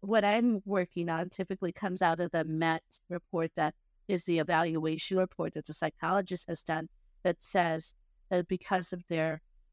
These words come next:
short-term memory loss, they have a hard time sounding out words,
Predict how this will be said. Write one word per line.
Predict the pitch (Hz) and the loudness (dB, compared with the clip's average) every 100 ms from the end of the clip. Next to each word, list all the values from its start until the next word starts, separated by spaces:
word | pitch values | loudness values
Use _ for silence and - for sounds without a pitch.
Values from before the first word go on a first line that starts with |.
| _ _ _ | _ _ _
short-term | - 190 - 190 175 | -2 -2 -2 -6 -2
memory | 196 254 208 | 2 2 2
loss, | 156 151 175 - - _ _ _ _ | 0 -4 -8 -14 -20 _ _ _ _
they | 185 185 190 196 | 2 2 2 -2
have | - 185 | 2 2
a | 175 | 2
hard | 175 165 - | -2 -4 -6
time | - 175 160 160 175 - _ - | -6 -4 -2 -4 -6 -12 _ -12
sounding | - 180 175 170 | -2 0 2 0
out | 156 160 | 0 0
words, | 208 254 233 - - | 2 2 2 -2 -18